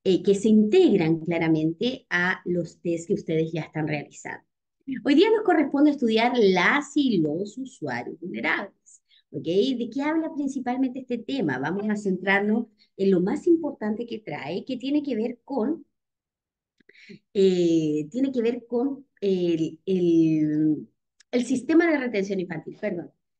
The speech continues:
El sistema de retención infantil, recuerden que todo lo que tiene que ver con sistema de retención infantil, en su examen vale doble puntaje, ¿muy bien? Entonces,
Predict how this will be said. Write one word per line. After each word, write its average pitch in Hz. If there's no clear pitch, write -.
El 240
sistema 330
de 359
retención 247
infantil, 226
recuerden 190
que 190
todo 311
lo 403
que 311
tiene 269
que 208
ver 190
con 151
sistema 196
de 233
retención 233
infantil, 285
en 381
su 427
examen 262
vale 180
doble 160
puntaje, 147
¿muy 143
bien? 262
Entonces, 214